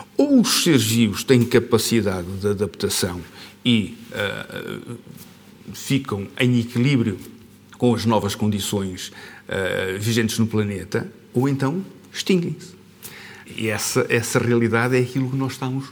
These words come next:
hoje a viver. E temos que pensar sempre nisso. O que está em causa é a nossa sobrevivência, porque fazemos parte da biodiversidade atual.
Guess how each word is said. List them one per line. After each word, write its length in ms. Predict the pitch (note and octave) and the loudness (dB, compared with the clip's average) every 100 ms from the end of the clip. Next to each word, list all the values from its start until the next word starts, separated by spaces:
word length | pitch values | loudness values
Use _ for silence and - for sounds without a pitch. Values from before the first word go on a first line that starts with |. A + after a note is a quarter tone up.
| - | -4
hoje 420 | B2+ A#2+ B2+ - - | -2 -2 -4 -12 -14
a 40 | - | -8
viver. 400 | B2 B2 F2+ - - - - | -8 -6 -8 -10 -18 -20 -12
E 40 | - | -2
temos 160 | G#2+ | -2
que 60 | - | 0
pensar 280 | A#2 A#2+ A2 | 0 0 0
sempre 420 | - A#2+ A#2 A#2 | 0 0 0 -2
nisso. 360 | G2+ - - - - - - - - - | -2 -6 -14 -20 -20 -20 -20 -20 -20 -20
O 40 | - | -8
que 60 | |
está 140 | - G#2 | -4 -4
em 100 | G#2+ | -2
causa 520 | - G#2+ C3+ - A#3 - - - - - - | -2 0 2 0 -2 -6 -20 -20 -20 -20 -2
é 200 | A2 G#2 - | 0 0 -2
a 80 | G#2 | -6
nossa 420 | G2+ A#2+ F#3 - | 0 2 2 2
sobrevivência, 840 | F#3+ - F3 D#3 B2 A#2 C3+ F3+ G#3+ - - - - - - - - | 0 0 0 0 2 2 2 0 -4 -6 -20 -20 -20 -20 -20 -20 -10
porque 180 | G#2+ - | -10 -2
fazemos 340 | B2 B2 A#2 | 2 2 0
parte 460 | - B2 C3+ - C#3 | 0 0 -2 -6 -2
da 100 | C#3 | 0
biodiversidade 800 | D3 D3 D#3 D3 C#3+ C#3 C#3 | 0 -2 -2 -4 -4 -2 -6
atual. 400 | - - C#2 - | -10 -8 -6 -6